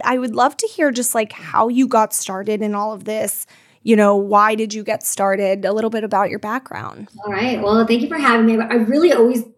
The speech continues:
Speaker 2: thought this is such an important conversation for people to have in the early stages of the relationship before it becomes a
Speaker 1: Mm.
Speaker 2: problem and before they get married. So thank you for having me and happy anniversary.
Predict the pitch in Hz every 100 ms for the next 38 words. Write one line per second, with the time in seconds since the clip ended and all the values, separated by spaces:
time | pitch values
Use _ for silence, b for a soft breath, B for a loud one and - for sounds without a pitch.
0 | - 226 233 220 208 - 226 208 - 220
1 | - - 202 202 202 196 220 220 220 B
2 | B B - 240 233 240 247 214 202 214
3 | 214 196 - 185 196 220 233 269 269 269
4 | 269 285 285 285 277 277 277 262 240 -
5 | 190 269 277 311 240 247 254 254 254 240
6 | 214 226 226 220 196 190 180 180 190 196
7 | 226 226 226 277 277 247 208 220 220 202
8 | 196 - 214 208 214 190 170 151 - -
9 | 196